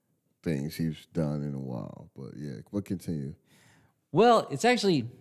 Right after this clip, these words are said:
Speaker 2: it's not just Kanye West, because there's something that happened with Pete Davidson as well. There's two, there are two things.
Speaker 1: Mm-hmm.
Speaker 2: One, there's, we'll start here. Pete Davidson and Kim Kardashian recently broke up.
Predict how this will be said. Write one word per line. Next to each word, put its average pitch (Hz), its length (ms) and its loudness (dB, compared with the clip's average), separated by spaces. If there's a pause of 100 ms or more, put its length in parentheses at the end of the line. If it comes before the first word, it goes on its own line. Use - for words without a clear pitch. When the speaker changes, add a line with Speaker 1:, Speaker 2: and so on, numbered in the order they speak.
(340)
Speaker 2:
it's 117 100 0
not 190 180 8
just 175 160 2
Kanye 127 320 4
West, 98 240 2
because 110 280 2
there's 110 140 0
something 127 300 4
that 104 200 4
happened 104 340 2
with 95 140 -2
Pete 107 180 0
Davidson - 480 -4
as - 140 -10
well. - 160 -2
There's 120 160 -2
two, 170 320 0
there 95 180 6
are - 60 6
two 120 180 4
things. - 380 -6
Speaker 1:
Mm-hmm. 95 300 -6 (200)
Speaker 2:
One, 160 460 10 (2000)
there's, 107 240 -12 (1900)
we'll 131 80 -2
start 165 420 4
here. - 240 -2 (160)
Pete 262 220 8
Davidson 196 540 10
and 135 380 8
Kim 156 220 8
Kardashian 123 880 8 (680)
recently 127 540 10
broke 104 380 6
up. - 260 -4